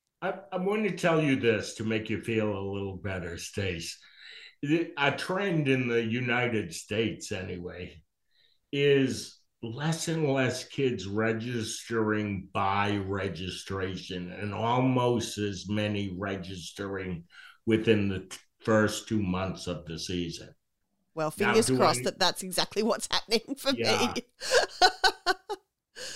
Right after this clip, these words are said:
Speaker 2: No, that will be
Speaker 1: It
Speaker 2: good if that's the case.
Speaker 1: Yeah, so hold your head up high, my friend. I have a, I have a feeling you're gonna be just fine.
Speaker 2: Thanks, Ree. So, Ree, speaking of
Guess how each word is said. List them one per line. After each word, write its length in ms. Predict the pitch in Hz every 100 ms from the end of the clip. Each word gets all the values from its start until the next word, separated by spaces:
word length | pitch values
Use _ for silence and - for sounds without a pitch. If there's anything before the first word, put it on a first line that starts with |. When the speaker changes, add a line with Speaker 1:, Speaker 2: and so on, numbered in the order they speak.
| - - - _ _
Speaker 2:
No, 200 | 180 175 160 -
that 120 | 165 160
will 80 |
be 140 | 175 151
Speaker 1:
It 40 |
Speaker 2:
good 140 | 160 151
if 100 | -
that's 200 | 151 -
the 80 | 151
case. 420 | - - - - _ _ _ _ _ _ _ _ _ _ _ _
Speaker 1:
Yeah, 460 | 156 160 120 - -
so 540 | - - 135 120 120 -
hold 280 | 151 175 165
your 120 | 151
head 180 | 156 139
up 180 | 131
high, 240 | 117 113 107
my 200 | 95 92
friend. 440 | - 101 90 87
I 140 | 101 120
have 240 | 120 92
a, 340 | 98 90 101 -
I 180 | 113 127
have 220 | 123 101
a 80 | 95
feeling 480 | - 113 104 98 95
you're 260 | 98 107 98
gonna 260 | 101 92
be 240 | 80 90 80
just 460 | 95 95 92 -
fine. 420 | - 80 78 78 78 78 - - - _ _
Speaker 2:
Thanks, 320 | 214 165 185 185
Ree. 320 | 165 175 - _ _ _ _ _ -
So, 180 | - 285
Ree, 180 | 269 277
speaking 440 | - 277 294 269
of 280 | 214 196 190